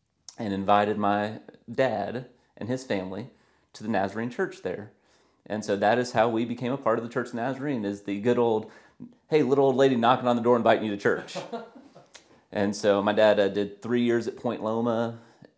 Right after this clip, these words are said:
but he had to work his way through. I mean, college isn't cheap. And so eventually he, he left and met my mom at good old Montgomery Ward. That's a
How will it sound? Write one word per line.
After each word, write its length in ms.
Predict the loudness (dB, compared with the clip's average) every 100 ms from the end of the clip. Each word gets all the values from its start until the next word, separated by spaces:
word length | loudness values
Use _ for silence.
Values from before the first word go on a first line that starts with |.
| _ -4
but 160 | -2
he 80 | 4
had 100 | 4
to 40 | 4
work 240 | 2 0
his 100 | -2
way 180 | 0 -2
through. 540 | -2 0 2 2 -2 -6
I 40 |
mean, 160 | -10 -2
college 260 | 0 0
isn't 240 | -2 -10 -12
cheap. 320 | -12 -12 -12
And 100 | -6
so 340 | -2 -2 -4 -8 -6
eventually 380 | -4 -2 -4 -4
he, 320 | -4 -6 -8
he 160 | -8 -8
left 640 | -4 0 2 2 -2 -6
and 240 | -10 -10 -14 _ _ _ _ _ _ _
met 240 | 2 2 2
my 60 |
mom 340 | 4 6 6 2
at 140 | 2
good 120 | 2
old 140 | 4 2
Montgomery 480 | 2 2 2 0
Ward. 500 | 0 0 4 4 4 0 -8 -14 -4
That's 280 | 0 0 0
a 320 | -2 0 -4